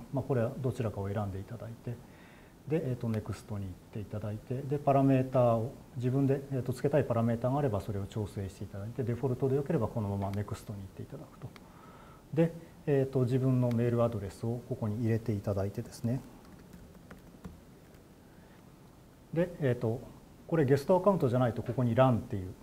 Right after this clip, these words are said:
あの、ボタンがあります。で、ゲストで、えっと、皆さんにガンガンランされると、スパコンがえらいことになるので、えっと、ここにはないんですけれども、えっと、ここまでのデモができます。これで、えっと、ランっていうのを押していただくと、まあ、えっと、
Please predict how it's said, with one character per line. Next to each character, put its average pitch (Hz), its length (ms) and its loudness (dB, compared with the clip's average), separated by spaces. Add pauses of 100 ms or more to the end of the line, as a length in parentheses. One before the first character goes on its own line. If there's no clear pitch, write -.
あ 117 120 -2
の、 107 120 -2
ボ 107 140 -2
タ 117 140 4
ン 104 60 0
が 101 60 0
あ 98 60 -2
り 98 80 -6
ま 107 100 -8
す。 - 240 -20
で、 127 80 -4
ゲ 147 120 0
ス 143 100 -6
ト 170 100 0
で、 123 220 4
え 113 60 0
っ - 20 -2
と、 117 100 -4
皆 117 160 0
さ 123 120 -2
ん 104 40 2
に 98 60 -2
ガ 117 100 2
ン 120 60 2
ガ 104 100 -2
ン 95 60 -2
ラ 110 100 0
ン 104 60 0
さ 98 140 -2
れ 98 80 -4
る 98 80 -6
と、 101 180 -6 (180)
ス - 120 -20
パ 135 100 0
コ 135 80 -2
ン 117 60 2
が 110 80 2
え 110 40 2
ら 117 100 4
い 110 40 0
こ 110 80 -4
と 104 80 -4
に 98 80 -6
な 98 100 -6
る 110 60 -6
の 98 160 -8
で、 104 80 -6 (100)
え 120 40 -4
っ - 20 -6
と、 113 80 -8
こ - 140 -12
こ 127 60 0
に 110 60 -2
は 98 60 -2
な 107 160 0
い 113 40 0
ん 92 80 -4
で 107 100 -8
す - 80 -16
け 123 80 -6
れ 107 60 -4
ど 104 80 -8
も、 104 60 -6 (520)
え 110 160 -2
っ - 20 -12
と、 117 100 -6 (220)
こ 147 80 -4
こ 165 100 -2
ま 143 120 6
で 107 100 2
の 90 160 -6
デ 117 80 -2
モ 101 140 -2
が 113 120 -8
で 127 100 -8
き - 100 -16
ま 143 80 -12
す。 - 80 -18
こ - 120 -2
れ 151 60 2
で、 156 220 2 (340)
え 139 160 6
っ - 20 -6
と、 135 140 4
ラ 156 140 8
ン 147 60 6
っ - 20 -2
て 135 100 0
い 120 40 4
う - 20 2
の 107 80 2
を 101 60 -2
押 101 60 -4
し - 40 -14
て 127 80 0
い 113 60 2
た 131 100 0
だ 123 100 2
く 127 120 -8
と、 123 280 2 (100)
ま 143 200 0 (240)
あ、 135 60 -2
え - 20 2
っ 113 40 -2
と、 120 180 -4